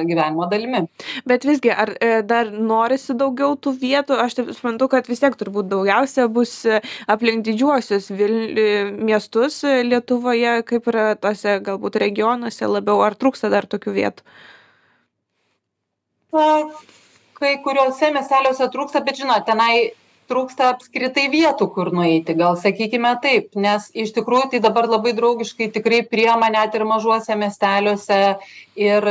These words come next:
Speaker 1: ir priima ne tik kavinės, kaip dauguma žmonių įsivaizduoja, ten ar viešbučiai, bet iš tikrųjų ir parduotuvės, ir grožio salonai, ir sporto klubai, o Vilniuj tai net ir specializuotą sporto klubą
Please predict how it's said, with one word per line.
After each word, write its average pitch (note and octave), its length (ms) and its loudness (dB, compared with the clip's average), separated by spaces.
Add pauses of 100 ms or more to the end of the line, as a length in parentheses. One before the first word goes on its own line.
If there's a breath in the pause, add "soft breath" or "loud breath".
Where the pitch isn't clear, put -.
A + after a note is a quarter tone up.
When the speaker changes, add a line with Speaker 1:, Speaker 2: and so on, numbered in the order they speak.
Speaker 1:
ir G#3+ 280 0
priima A3 440 -2
ne F#3+ 160 -2
tik A#3 240 -8
kavinės, G#3+ 480 0
kaip E3+ 160 -4
dauguma F#3 320 2
žmonių F3+ 400 0
įsivaizduoja, F#3 800 0
ten E3+ 160 -6
ar E3+ 160 -4
viešbučiai, G3 640 0
bet F#3 240 -2
iš F#3 120 -6
tikrųjų G#3 520 2 (360 loud breath)
ir G#3 200 0
parduotuvės, G3+ 760 0
ir F#3 120 -2
grožio G#3 400 0
salonai, G#3 580 0
ir G3+ 220 -8
sporto A3 480 0
klubai, A3 420 -2
o F#3+ 140 0
Vilniuj A3 400 -2
tai A3 140 0
net G#3+ 260 2
ir G#3+ 80 -10
specializuotą G#3 840 0
sporto G#3 380 -2
klubą G#3 380 0